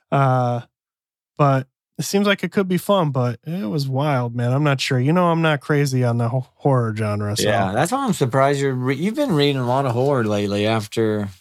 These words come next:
Speaker 1: I know.
Speaker 2: Y-, yeah.
Speaker 1: There's a lot of horror in comic books, and I feel like to, to keep up, I, I wanna check 'em out. I'm not sure I'll keep up with Harrower, but, uh, I could see,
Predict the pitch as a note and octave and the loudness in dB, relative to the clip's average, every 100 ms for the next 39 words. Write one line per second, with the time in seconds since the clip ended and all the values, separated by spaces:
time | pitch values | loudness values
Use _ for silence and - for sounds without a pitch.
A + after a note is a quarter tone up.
0 | _ _ - B2 A#2+ A#2 A2+ A2 - _ | _ _ -8 -4 -2 0 0 -2 -4 _
1 | _ - A#2+ G2+ G2 C#3 G3+ A#3+ B3 C#4 | _ -8 -6 -6 -4 0 2 4 2 2
2 | C4+ G3+ B3 A#3+ D3 B2+ A#2+ A2+ B2 A2 | 2 0 0 0 0 0 -2 -4 -4 -4
3 | G#2+ - A2 G#2 B2 A#2+ A#2+ C#3+ C3+ - | -6 -8 -8 -6 -2 -2 0 0 0 -2
4 | A#2+ B2 - - C#3+ C#3 C3 B2+ B2 B2 | -8 -8 -16 -4 -4 0 -2 0 -2 0
5 | C3+ B2+ - C3 B2 B2+ B2 C#3+ G3 F#3+ | 0 0 0 -2 0 0 2 2 2 2
6 | G#3+ F#3 - F3+ F3 F3 E3+ D#3 E3+ E3+ | 0 0 0 -2 0 0 -2 0 0 0
7 | E3 E3+ D#3+ C#3 B2+ - _ _ _ _ | 2 0 2 0 -2 -6 _ _ _ _
8 | _ C#3+ C3 D3 F3 F3 G3 F3+ E3+ | _ 0 2 2 2 -2 0 4 4